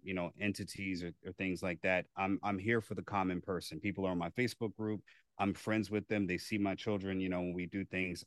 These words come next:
I'm, I'm, I always say it, it's like Papa John's delivering your, your pizza to your door instead of the delivery guy. I'm for the common man and woman, um, because I've been there too. I didn't know you could own land. I didn't know that,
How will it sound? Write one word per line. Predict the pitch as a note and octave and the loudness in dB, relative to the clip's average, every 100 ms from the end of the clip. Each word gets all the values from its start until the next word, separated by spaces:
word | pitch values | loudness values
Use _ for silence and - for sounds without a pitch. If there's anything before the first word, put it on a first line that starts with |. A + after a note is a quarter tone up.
| - | -2
I'm, | G#2+ A2 G#2+ - | 2 2 2 2
I'm, | G#2 G#2 F#2+ | 2 2 0
I | G2+ | 2
always | G#2 A2 G#2 | 2 2 0
say | A2 | 0
it, | G2 F2 - _ _ | 0 -2 -12 _ _
it's | G#2 A#2+ | 0 4
like | G#2+ | 4
Papa | - B2 A#2 | 6 6 6
John's | G#2+ A2 G#2+ | 4 4 4
delivering | - G2 F#2+ F#2+ | 2 0 0 0
your, | F#2 F#2 - | 0 0 -2
your | F#2 | -4
pizza | F2 G#2 - | -2 -4 -4
to | F2+ F#2 | -4 -2
your | E2+ | -2
door | D#2+ F2+ D#2 D2 | 0 0 0 -4
instead | E2 - F#2+ F2+ | -6 -2 2 2
of | E2+ - | 2 -2
the | F2+ | -4
delivery | F#2 F#2 E2+ E2 | 0 0 -2 -2
guy. | E2 D#2+ D#2+ F2 | 0 0 -2 0
I'm | G2+ G#2+ | 2 2
for | G2+ - G#2+ G2+ F2+ - _ _ _ | 0 0 2 2 0 -6 _ _ _
the | G2+ | -4
common | - G#2+ G2+ F2+ | 2 2 4 2
man | F#2 F2+ | 0 0
and | F2 E2 | -2 -2
woman, | E2+ D#2 - _ _ _ | -2 -4 -8 _ _ _
um, | F2+ D#2+ D#2 | -4 -4 -2
because | G2+ C3 A2+ | 4 6 6
I've | A2 B2+ | 8 8
been | B2+ A#2+ | 8 6
there | A2 G2 | 6 4
too. | - A2 | 2 2
I | E2 | 4
didn't | F2+ G2+ G2 | 4 4 4
know | G#2 G2+ F#2+ F2+ _ _ _ _ _ | 4 4 0 -4 _ _ _ _ _
you | G#2+ | -2
could | A2+ G#2 | 0 2
own | A#2 A#2+ G#2+ | 6 8 8
land. | F#2+ F2 F2 | 6 4 6
I | G2+ | 8
didn't | A2 G2+ | 8 6
know | A2 G#2+ G2+ | 6 6 6
that, | G#2 G2 | 6 6